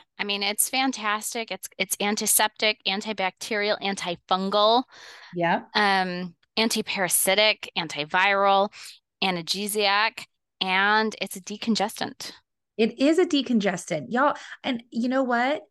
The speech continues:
Speaker 2: As another oil influencer like us recommended using tea tree along with eucalyptus when you are in that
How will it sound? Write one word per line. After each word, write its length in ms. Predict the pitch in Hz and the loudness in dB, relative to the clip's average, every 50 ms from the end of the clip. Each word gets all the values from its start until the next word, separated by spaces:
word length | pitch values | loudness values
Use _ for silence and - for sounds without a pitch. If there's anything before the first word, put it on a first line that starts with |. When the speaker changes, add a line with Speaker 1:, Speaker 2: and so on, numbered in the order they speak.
| _ _ _ _ _ - | _ _ _ _ _ -2
Speaker 2:
As 400 | - 214 226 214 208 202 - - - | 0 2 2 2 2 0 -2 -8 -4
another 500 | - 214 220 233 247 285 277 269 262 - - - | -2 0 2 2 2 2 2 2 0 -2 -2 -2
oil 280 | 214 214 220 214 208 - | 0 0 2 2 0 0
influencer 960 | - 196 202 196 - - 180 165 165 165 - - 165 160 160 165 185 - - | -2 -4 -6 -8 -8 -8 -6 -6 -6 -8 -6 -4 -2 0 2 2 0 0 0
like 260 | 180 175 175 175 - | -2 -2 -2 0 -2
us 460 | 165 165 165 180 180 - - - - _ - - - _ - | -2 -2 -2 -4 -4 -6 -10 -16 -18 _ -20 -20 -20 _ -2
recommended 800 | - 202 202 - 233 202 196 185 185 185 180 190 185 185 185 180 | 0 0 0 2 2 2 2 2 2 2 2 4 4 2 2 0
using 680 | - 180 180 196 196 190 196 185 175 180 180 175 - - _ _ _ _ _ _ _ _ _ - | -2 -4 -2 -2 -2 -2 -4 -4 -4 -4 -4 -6 -8 -10 _ _ _ _ _ _ _ _ _ -10
tea 220 | - - 226 214 | -4 -2 -2 -2
tree 340 | - - - 208 208 208 - | -2 0 0 2 2 2 2
along 380 | - 185 180 180 180 185 196 | 0 0 2 2 2 2 2
with 180 | 185 185 180 190 | 0 -2 -2 -2
eucalyptus 800 | 180 175 175 - 165 185 262 262 - 196 165 151 - - - - | -4 -4 -2 -2 0 0 0 0 0 0 0 0 -2 -4 -8 -4
when 360 | 190 185 180 180 180 185 180 - - - - _ _ _ - | -2 0 0 0 0 -2 -4 -6 -20 -20 -20 _ _ _ -8
you 300 | - 185 196 202 208 202 | -4 0 2 2 4 4
are 180 | - 185 180 | 6 4 4
in 280 | 175 - 185 190 190 190 | 4 4 2 2 4 4
that 280 | 185 170 170 - - | 2 2 0 0 -4